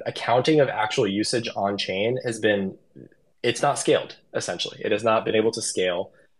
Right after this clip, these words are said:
And that has caused a lot of issues, especially with, like, multi-packet delivery. Like, I see it in my own experiments when I'm playing with things.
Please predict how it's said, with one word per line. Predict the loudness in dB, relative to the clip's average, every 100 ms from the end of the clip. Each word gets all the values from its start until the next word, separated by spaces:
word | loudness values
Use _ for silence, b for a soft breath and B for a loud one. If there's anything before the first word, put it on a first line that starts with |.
| _
And | -4 0 2 2
that | 0 2
has | 0 -2 -6 -12 -8
caused | 0 0 2
a |
lot | 2 2
of | 2
issues, | -4 -6 -6
especially | -6 -6 -4 -6
with, | -6
like, | -6
multi-packet | -6 -4 -4 -4 -4 -4
delivery. | -2 0 2 2 2
Like, | 0 0
I |
see | 0 0
it | 0
in |
my | 0
own | -2
experiments | -2 0 0 2 0 -2
when | -4
I'm | -2
playing | 0 0
with | 0 0
things. | 2 4 2 -2 -10